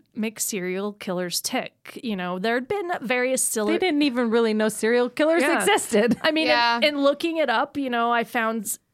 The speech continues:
Speaker 1: ver-, seri-, serial killers I've never heard of back to, like, the early eighteen hundreds, but it wasn't, you know, in, especially in the Americas, like, serial killers weren't really a thing until the seventies.
Speaker 2: Well, and there was no such thing as, like, profiling
Speaker 1: No.
Speaker 2: until then.
Speaker 1: No.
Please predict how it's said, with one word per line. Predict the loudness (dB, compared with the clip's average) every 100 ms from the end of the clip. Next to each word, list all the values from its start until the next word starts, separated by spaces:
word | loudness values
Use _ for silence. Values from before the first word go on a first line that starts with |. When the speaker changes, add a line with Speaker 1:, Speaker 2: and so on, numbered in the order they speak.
| _
Speaker 1:
ver-, | -4 -4 -2
seri-, | -2 0 0 -2 -4
serial | -2 0 2 2
killers | 2 0 0 -2
I've | -6
never | -6 -2 -2 0
heard | 0 2
of | 0 0 -2
back | -6 -6 -8
to, | -4
like, | -4 -4
the | -4
early | -2 0 0
eighteen | -2 -6
hundreds, | -4 -4 -2 -2 -4
but | -2 -2
it |
wasn't, | 0 -2 0 -2 -4 -8 _ -20 -20 _
you | -4 0
know, | 2 0 -2 -6 -2
in, | 0
especially | 0 -2 0 -2 0 0
in | 0
the | -2
Americas, | -2 -2 -2 -2 -2 -2 -2 -6 -4
like, | -4 -4
serial | -4 -2 0 0
killers | 0 -2 -2 -2
weren't | -4 -6 -4
really | -2 -2
a | -4
thing | -4 -4 -2 -4
until | -6 -6
the | -8
seventies. | -8 -10 -10 -12 -14 -16 -18 -8
Speaker 2:
Well, | -2 2
and | 4
there | 4
was | 2 4
no | 4 2
such | 0 -4
thing | -2 -2
as, | -2
like, | -6
profiling | -2 -2 0 -4 -4 -6 -6 -2
Speaker 1:
No. | 0 2
Speaker 2:
until | 0 0 -2
then. | 0
Speaker 1:
No. | 0 0 -4